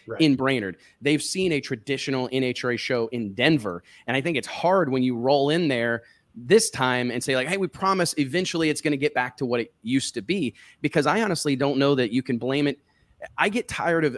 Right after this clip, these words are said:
Speaker 2: I don't know that there's anything that's gonna happen with the presidency, anything that's gonna happen with the economy, anything that's gonna happen with covid that's going to dramatically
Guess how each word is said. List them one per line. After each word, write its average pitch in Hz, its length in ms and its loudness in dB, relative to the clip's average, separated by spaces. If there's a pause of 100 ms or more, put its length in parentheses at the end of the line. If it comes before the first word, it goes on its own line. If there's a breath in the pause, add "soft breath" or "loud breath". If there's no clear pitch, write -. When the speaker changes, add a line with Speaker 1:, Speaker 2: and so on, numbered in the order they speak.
Speaker 2:
I 135 60 -2
don't 175 180 0
know 180 140 0
that 160 100 -6
there's 127 160 -2
anything 151 360 0
that's 139 140 -2
gonna 123 140 -2
happen 110 300 -4
with 95 100 -10
the - 60 -20
presidency, 165 760 0
anything 139 320 0
that's 120 140 -6
gonna 110 160 -6
happen 104 240 -8
with 98 100 -12
the 95 100 -10
economy, 165 580 0
anything 143 320 2
that's 123 140 -4
gonna 113 160 -2
happen 113 300 -4
with 107 140 -10
covid 143 400 4 (260 soft breath)
that's 143 160 2
going 160 260 2
to 170 200 -2
dramatically 147 1300 6